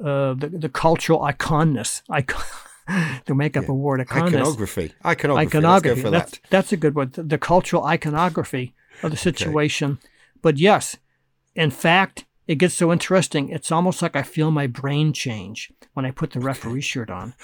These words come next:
Speaker 2: <laughs>
Speaker 1: because
Speaker 2: Okay.
Speaker 1: it, because a different public dynamic is being directed at me, a different expectation,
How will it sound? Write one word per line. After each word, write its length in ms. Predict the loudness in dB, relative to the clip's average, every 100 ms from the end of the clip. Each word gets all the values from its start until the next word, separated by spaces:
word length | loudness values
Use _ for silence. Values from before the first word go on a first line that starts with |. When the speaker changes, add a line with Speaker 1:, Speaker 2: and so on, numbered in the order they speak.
| -10
Speaker 2:
<laughs> 200 | -8 -4
Speaker 1:
because 300 | 0 0 0
Speaker 2:
Okay. 200 | -4 -4
Speaker 1:
it, 60 |
because 260 | -2 0 2
a 80 | 2
different 440 | 4 4 2 -2
public 420 | 0 2 2 0 0
dynamic 600 | 0 2 2 2 0 -2
is 120 | -4
being 260 | -2 0 0
directed 520 | 0 -2 -2 -4 -6
at 160 | -6
me, 200 | -6 -8 -10 -20 -16 -6
a 80 | 2
different 340 | 4 4 0
expectation, 880 | -2 -4 -6 -4 -2 -2 -2 -6 -6